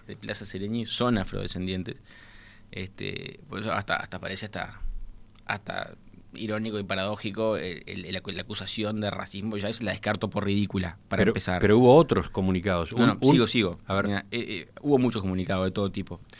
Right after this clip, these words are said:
Speaker 1: pero, eh, las acusaciones son siempre las mismas, sin perjuicio de dónde vengan. Son
Speaker 2: Sí, por
Speaker 1: de
Speaker 2: ejemplo,
Speaker 1: racismo, de violencia y demás.
Speaker 2: uno que firmaron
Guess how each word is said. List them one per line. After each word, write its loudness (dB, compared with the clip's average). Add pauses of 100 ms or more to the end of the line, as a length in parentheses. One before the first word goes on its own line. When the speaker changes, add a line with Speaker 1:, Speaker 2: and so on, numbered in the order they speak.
(120)
Speaker 1:
pero, -4
eh, -8
las -8
acusaciones -4
son -2
siempre 0
las 2
mismas, -2
sin -8
perjuicio -4
de 0
dónde 0
vengan. -2
Son -2
Speaker 2:
Sí, 8
por 4
Speaker 1:
de 6
Speaker 2:
ejemplo, 6
Speaker 1:
racismo, 6
de 4
violencia 6
y 0
demás. -2
Speaker 2:
uno 8
que 6
firmaron 4